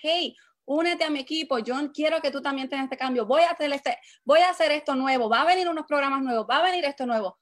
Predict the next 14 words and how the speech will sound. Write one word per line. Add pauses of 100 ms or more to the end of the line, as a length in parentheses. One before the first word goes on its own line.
(120)
únete
conmigo,
quiero
que
seas
parte
del
cambio,
vamos
a
hacerlo
juntos". (500)
Las
personas